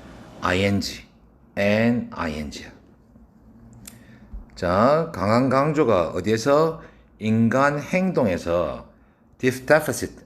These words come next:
어, deficit이 뭐냐면 부족, 결함, 약점입니다. 약점을 발견하는데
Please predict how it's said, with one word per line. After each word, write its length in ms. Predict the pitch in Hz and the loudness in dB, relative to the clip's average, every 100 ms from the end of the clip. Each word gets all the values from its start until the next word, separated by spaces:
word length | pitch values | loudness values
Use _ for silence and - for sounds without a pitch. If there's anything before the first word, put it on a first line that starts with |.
| - | -16
어, 140 | 80 - - _ - - | -16 -16 -20 _ -20 -2
deficit이 440 | 143 143 107 95 | -2 0 -4 -6
뭐냐면 360 | 95 95 95 - | -4 -4 -4 -6
부족, 420 | - 143 - - - - - - | 0 0 0 -8 -20 -20 -20 -4
결함, 500 | 117 123 113 110 - - | 2 2 2 -4 -12 -2
약점입니다. 760 | 107 - - 139 104 69 - - - - - - | -2 -2 -8 -2 -2 -4 -10 -18 -20 -20 -20 -8
약점을 680 | 101 117 - - 156 104 85 | -2 -2 -2 -2 2 2 0
발견하는데 1040 | - 107 135 143 143 107 87 78 71 69 | -2 2 2 2 0 0 0 -4 -6 -10